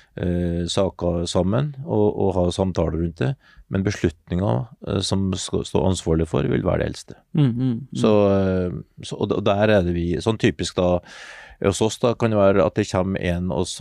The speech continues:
Speaker 1: har et, eh, ord som man sier, "Det her opplever Gud tar til meg." Neste uke skal vi, eh, ha, eh, bønn og faste, hele menigheten, for da skal Gud bryte gjennom.
Speaker 2: Mm.
Speaker 1: Eh, hvem skal ta beslutning om hva vi gjør?
Speaker 2: Mm.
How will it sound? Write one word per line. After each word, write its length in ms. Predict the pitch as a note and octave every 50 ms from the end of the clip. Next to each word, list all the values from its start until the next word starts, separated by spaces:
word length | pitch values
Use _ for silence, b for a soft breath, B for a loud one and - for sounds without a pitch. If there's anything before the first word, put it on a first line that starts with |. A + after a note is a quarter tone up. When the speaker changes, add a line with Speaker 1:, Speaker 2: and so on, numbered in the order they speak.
| - -
Speaker 1:
har 160 | F#2+ F2 F2
et, 220 | F2+ - _ -
eh, 100 | F#2+ F#2
ord 280 | F2+ - F2 F2+ F#2+ F2
som 100 | - F2+
man 80 | F#2+
sier, 180 | F#2 - F#2+ F2+
"Det 80 | F2+ E2+
her 160 | F2+ F#2 F2+
opplever 300 | F#2+ F#2+ - - F2+ F2+ F2
Gud 140 | E2+ E2
tar 160 | - - E2+ D#2+
til 140 | - F2+
meg." 260 | E2+ E2 F2 G2+ G#2 F#2+ - _ _ b b b b b b b
Neste 300 | - G2+ - - - F#2+ E2+
uke 160 | - - F2
skal 240 | - - - F#2 F2
vi, 400 | E2 F2 F2 F2 F2 F2 F2 F2 F2
eh, 440 | E2+ F2 F2 F2 F2 E2+ F2 E2+ E2+
ha, 320 | F2 E2+ E2+ E2+ E2+ E2+
eh, 400 | E2 E2 - - - - A1 - - - - - -
bønn 260 | - E2+ F#2 G2 F#2+ F#2
og 60 | F2+
faste, 480 | - F#2+ F2 - - - G2+ A#2+ B2+ - _ - _ _ _ _ b b b b b b b b b b b
hele 520 | - G#2 G2 F#2 F#2+ F#2 F#2 F#2 F2+ E2+ F2
menigheten, 560 | F#2+ F#2+ F2+ F2+ F2 E2 - - A#2 A#2+ A#2 -
for 160 | - G2 F#2+
da 120 | F#2 F2+ E2+
skal 140 | - G2+ F2
Gud 200 | F2 F2 E2 E2
bryte 220 | F2+ E2 - F#2
gjennom. 300 | E2+ D#2 D#2+ E2 E2+ E2 - - _ _ _ _ _ -
Speaker 2:
Mm. 220 | C3+ B2 A#2 A2 A#2 - _ _ _ _ _ _ _ _ _ - -
Speaker 1:
Eh, 200 | G#2 G2+ G2 G2
hvem 180 | G2+ G#2+ A#2
skal 180 | A2 - - A#2
ta 120 | - G#2
beslutning 460 | F#2+ G2 G2 - F2 - - - A2 A2+
om 280 | A2+ A2 A2 A2 G2 - -
hva 140 | - G2+ G2+
vi 60 | G#2+
gjør? 180 | G#2+ C3 - - - - _ _ _ _ _ - - _ _ _ _ _ _ _ _ _ _ _ _ _ _ - -
Speaker 2:
Mm. 200 | C3 A#2+ G#2+